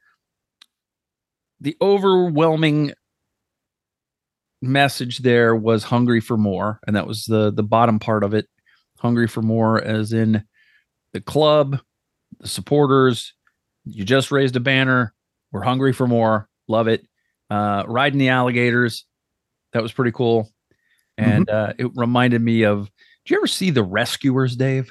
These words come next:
Speaker 2: Heck yeah.
Speaker 1: Yeah, it reminded me of the two gators on, uh, The Rescuers.
Speaker 2: Oh, yeah. The bad, uh, the, the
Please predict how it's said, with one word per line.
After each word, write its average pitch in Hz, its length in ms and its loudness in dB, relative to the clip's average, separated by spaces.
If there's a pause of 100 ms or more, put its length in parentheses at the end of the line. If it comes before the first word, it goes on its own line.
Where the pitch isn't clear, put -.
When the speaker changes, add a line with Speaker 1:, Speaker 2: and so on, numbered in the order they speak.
(760)
Speaker 2:
Heck - 300 -2
yeah. 104 320 2 (420)
Speaker 1:
Yeah, 156 160 -8
it 120 40 -12
reminded 165 320 2
me 226 80 2
of 165 60 -2
the 139 60 6
two 151 340 -2 (320)
gators 123 460 0
on, 113 400 -2
uh, 104 300 -4
The 107 160 0
Rescuers. - 800 -4 (460)
Speaker 2:
Oh, 214 100 0
yeah. 113 460 0
The - 60 -8
bad, 131 340 0
uh, 117 220 0 (340)
the, 214 580 -8 (120)
the 117 400 -4